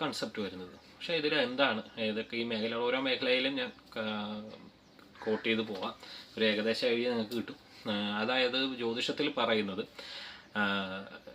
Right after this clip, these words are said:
രാശി, ആരൂഢം എടുത്തിട്ട് അതിൻ്റെ, അതിനൊരു ശ്ലോകമുണ്ട്. "ആരൂഢ രാശോ ചര ആയ രാശോ" എന്ന് പറഞ്ഞിട്ട് അങ്ങനെ തുടങ്ങുന്ന ഒരു ശ്ലോകം. "സ്ഥിരരാശേതു ബാധ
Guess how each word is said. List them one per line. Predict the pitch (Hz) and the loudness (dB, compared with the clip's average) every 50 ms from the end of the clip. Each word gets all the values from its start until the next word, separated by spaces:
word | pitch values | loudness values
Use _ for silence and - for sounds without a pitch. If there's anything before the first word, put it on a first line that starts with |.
| - - | 0 4
രാശി, | 123 123 127 131 139 139 - 135 117 - - - - - - - 117 120 | 6 8 10 8 8 8 6 2 0 -4 -8 -14 -14 -14 -14 -8 -6 -4
ആരൂഢം | 117 117 117 123 123 127 147 | -4 -2 -2 0 2 2 2
എടുത്തിട്ട് | 135 110 - 110 92 - - 147 165 - - - - - - - | 2 2 0 -2 -4 -4 -6 -6 -8 -10 -16 -20 -20 -18 -8 -4
അതിൻ്റെ, | 113 104 98 101 98 98 95 117 - - - - - - - - - | -2 -2 0 -2 -2 -2 -2 -2 -2 -4 -8 -14 -16 -16 -14 -6 -2
അതിനൊരു | 123 127 135 139 143 | 2 2 4 4 2
ശ്ലോകമുണ്ട്. | 143 - 131 120 123 127 147 139 113 95 90 - - - - | 2 4 4 6 6 4 4 2 0 -2 -4 -8 -12 -10 -4
"ആരൂഢ | 127 113 113 110 110 107 107 113 | -2 0 0 2 0 0 2 2
രാശോ | 113 110 110 110 107 - 117 110 | 2 4 4 2 0 0 0 0
ചര | 107 113 107 104 | 0 0 -2 0
ആയ | 110 110 110 104 107 107 113 113 | 0 0 2 2 2 0 2 2
രാശോ" | 113 107 107 104 - - 110 104 101 - - - - - | 2 0 0 0 -2 -2 -2 -4 -4 -8 -14 -20 -12 -8
എന്ന് | 107 104 | -6 -4
പറഞ്ഞിട്ട് | 104 104 101 101 101 95 - - - - - - - - - - - - - | -2 -2 -2 -2 -4 -4 -6 -10 -14 -14 -18 -18 -16 -16 -16 -16 -12 -6 -2
അങ്ങനെ | 104 107 110 117 113 | 2 2 2 2 2
തുടങ്ങുന്ന | 117 110 107 104 110 110 113 | 2 2 2 2 2 0 0
ഒരു | 113 113 | 0 0
ശ്ലോകം. | 110 - - 98 95 113 110 | -2 -2 -4 -4 -4 -4 -6
"സ്ഥിരരാശേതു | - - 113 107 110 110 110 107 107 104 - 117 107 104 104 104 | -6 -6 -4 -2 0 0 0 0 0 -2 -2 -4 -2 -2 -4 -4
ബാധ | 107 107 104 98 101 98 98 | -4 -4 -4 -4 -6 -6 -6